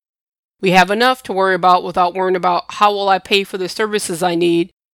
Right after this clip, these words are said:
to try and stay healthy. Taking control of your finances will help you not have that much stress in that area.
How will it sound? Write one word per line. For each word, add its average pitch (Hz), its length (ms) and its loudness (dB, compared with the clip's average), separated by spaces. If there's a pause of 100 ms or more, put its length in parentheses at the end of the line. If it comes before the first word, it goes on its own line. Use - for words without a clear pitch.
(140)
to 196 80 -6
try 190 240 2
and 165 100 -2
stay 175 240 0
healthy. 233 540 -6 (720)
Taking 226 340 2
control 233 360 -2
of 214 80 -4
your 196 120 -2
finances 226 720 0
will 185 280 -6
help 226 280 -4
you 185 320 -2 (360)
not 202 320 2
have 185 560 0
that 190 360 2
much 180 300 -6
stress 226 340 -2
in 175 100 -2
that 170 180 -2
area. 175 400 -6